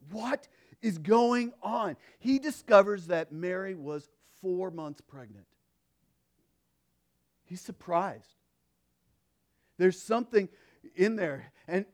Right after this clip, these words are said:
i-, in there that his heart starts beating, go, "What is going on?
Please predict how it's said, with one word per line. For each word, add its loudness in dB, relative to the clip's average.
i-, -10
in -2
there 4
that 4
his -4
heart 8
starts 4
beating, -4
go, 2
"What 2
is 2
going 10
on? 2